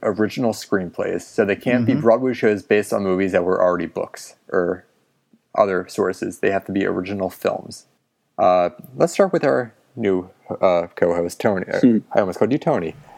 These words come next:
Speaker 1: No, West Side Story.
Speaker 2: Thank you
Speaker 1: Cody.
Speaker 2: so much.
Speaker 1: Oh, my goodness. We'll have to cut that out. Cody. Oh, my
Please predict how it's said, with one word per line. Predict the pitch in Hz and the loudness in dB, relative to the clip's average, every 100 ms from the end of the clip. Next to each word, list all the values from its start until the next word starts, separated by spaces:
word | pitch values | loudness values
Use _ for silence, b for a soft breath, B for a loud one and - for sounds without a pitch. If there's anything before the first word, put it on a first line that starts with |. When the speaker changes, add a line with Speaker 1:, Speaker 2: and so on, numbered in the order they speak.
| - | -4
Speaker 1:
No, | 110 | -2
West | - - 339 494 - | 0 0 0 0 0
Side | - - | 0 0
Story. | - 453 | 0 0
Speaker 2:
Thank | 220 160 | 2 4
you | 190 | 2
Speaker 1:
Cody. | |
Speaker 2:
so | 170 175 190 180 | 0 0 0 2
much. | 180 165 - 269 | 2 0 -2 -2
Speaker 1:
Oh, | 110 | 0
my | 101 85 | 0 -2
goodness. | 101 87 87 | -2 -2 -2
We'll | 107 104 | 0 0
have | 95 | 2
to | 233 | 0
cut | - 117 | 0 0
that | 135 110 | 0 0
out. | 85 82 - | -4 -8 -12
Cody. | - 151 156 180 139 | -2 0 2 2 2
Oh, | 147 107 | 2 0
my | 85 | -4